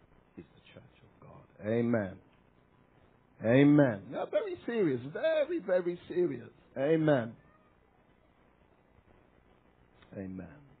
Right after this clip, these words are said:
So what is restoration? Restoration is to be distinguished from something called rescission. All right, let's go. Rescission is something where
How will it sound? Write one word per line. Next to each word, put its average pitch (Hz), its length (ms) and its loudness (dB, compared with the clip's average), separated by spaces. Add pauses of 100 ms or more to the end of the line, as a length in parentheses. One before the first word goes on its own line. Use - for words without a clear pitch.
(1800)
So 165 160 -2
what 156 160 -6 (100)
is 180 160 -12
restoration? 156 880 -6 (2250)
Restoration 135 760 -2
is 127 80 -6 (140)
to 131 60 -16
be 117 280 -12
distinguished 131 720 -4
from 120 240 -10
something 123 380 -8
called 107 340 -8
rescission. 110 600 -10 (220)
All 113 60 -12
right, 95 200 -12 (120)
let's 110 240 -12
go. 113 240 0 (520)
Rescission 202 640 0
is 139 160 -4 (140)
something 151 480 -4 (100)
where 123 480 2